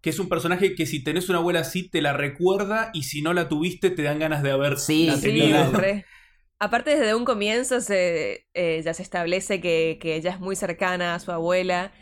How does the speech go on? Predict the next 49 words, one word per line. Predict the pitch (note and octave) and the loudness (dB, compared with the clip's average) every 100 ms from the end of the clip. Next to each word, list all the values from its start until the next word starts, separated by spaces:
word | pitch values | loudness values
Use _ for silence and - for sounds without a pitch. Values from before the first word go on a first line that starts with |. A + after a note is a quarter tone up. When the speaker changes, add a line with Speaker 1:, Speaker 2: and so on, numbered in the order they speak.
| - - _ - | -20 -20 _ -6
Speaker 3:
Y | A3 | -4
no | A3 | -4
sé, | - C4+ C4+ | -2 2 2
es | |
Speaker 1:
Ujú. | B3 | 2
Speaker 3:
tan | B3 B3 A3 | 0 -2 -2
tierna | A3 B3 A#3+ A#3 | 0 2 2 2
la | G3+ | 2
conversación | F#3 F3+ F3 G3+ | 0 -2 -4 -2
que | G#3+ | -2
tienen | G3 G3 | -2 0
al | G3+ G3 | 0 0
comienzo. | F#3+ F3 F#3 G3+ G#3 G3+ G3+ F#3 F#3 F#3 - - - - - - | 0 0 0 2 0 0 -2 0 -2 -4 -16 -20 -20 -20 -20 -8
Como | - F3+ F3 | -2 0 -2
que | F3 G3 | -2 0
ella | A#3+ | 0
está | B3 | 0
haciendo | A#3+ B3 B3 | -2 0 -2
un | B3 | -2
montón | G#3 G#3+ A#3+ | -2 -2 -4
de | A3 | -2
cosas | A3+ A#3 C4 C#4 | -4 -2 -2 -2
en | G#3+ G3 F#3 F3+ F3+ | -4 -4 -6 -6 -4
la | F3 | -4
ajetreada | - G3+ F#3 F#3 A3 | -4 -4 -2 0 0
Nueva | A3+ G#3 | 2 0
York, | F#3 G3+ A#3 B3+ | 0 0 0 -2
sin | A#3 | -4
embargo, | F#3+ F#3 G3+ A3 | -4 0 0 0
la | A3 F#3 | 0 0
tiene | G#3 G#3+ | 0 0
ahí | G3 G#3 | 0 -2
con | G#3+ F#3+ | -2 -2
toda | F#3 | 0
la | G3+ | -2
paciencia | F#3 F#3 F#3+ G3+ G3 | -2 -4 -6 -2 -2
del | F3+ | -2
mundo | F3+ G3+ G3+ | -2 -2 -2
y | F#3+ | 0
la | E3 F3 | 0 0
habla. | F#3+ G3 | 0 -2
No | F3 | -4
sé, | F3+ F3 | -6 -6
me | E3 | -6
transmitió | D#3 E3+ D3+ - F3 | -8 -8 -8 -6 -6
mucha | F3 F#3+ | -6 -10
ternura | E3+ D#3+ D#3+ E3 D#3 | -8 -6 -4 -4 -2
todo | D#3+ D#3 | -4 -6
eso. | D#3+ - | -8 -12